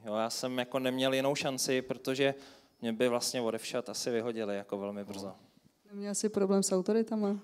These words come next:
Speaker 1: No, to je to, co říkám, jo, to je, ano. Ale jsem to jako popsal trošku, ale
Speaker 2: Dobře, tak, eh, tady jsi známý tím, že rozjíždíš nový projekty. Eh, ještě poslední otázka teda k té Anglii. Tam to byl taky jako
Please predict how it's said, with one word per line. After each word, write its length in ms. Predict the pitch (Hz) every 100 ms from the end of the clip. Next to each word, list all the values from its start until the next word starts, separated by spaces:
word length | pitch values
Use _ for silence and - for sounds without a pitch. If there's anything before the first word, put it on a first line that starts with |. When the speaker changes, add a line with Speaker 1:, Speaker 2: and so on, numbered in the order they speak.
| - - _ _ _ -
Speaker 1:
No, 60 | 135 _ _ -
to 80 | 156
je 100 | 156
to, 120 | 147
co 140 | 151
říkám, 420 | 135 131 127 107 101
jo, 200 | 104 113
to 100 | 104
je, 200 | 107 104 - - -
ano. 280 | 117 113 98 - - - _ - - 180 - - - 165 - - 160 - - 165 - - - - - - - - - - - - -
Ale 240 | 131 135
jsem 140 | 117 139
to 60 |
jako 160 | 131 123
popsal 460 | 113 - - 113 110
trošku, 440 | 107 - - 98
ale 180 | 101 101 - - - - - -
Speaker 2:
Dobře, 260 | 254 262 247
tak, 220 | 214 208
eh, 180 | 196 196
tady 200 | 220 226
jsi 160 | 277
známý 320 | 240 240 247
tím, 180 | 247 240
že 140 | 233 247
rozjíždíš 540 | 214 214 233 254 262
nový 200 | 240 233
projekty. 520 | 226 220 220 170 156
Eh, 80 | 180
ještě 500 | 180 180 196 - 233
poslední 420 | 214 - - 226 214
otázka 380 | 214 208 -
teda 160 | 214 220
k 40 | 214
té 80 |
Anglii. 360 | 233 196 202 180
Tam 140 | 190
to 100 | 196
byl 200 | 208 220
taky 300 | 214 - -
jako 320 | 254 247 247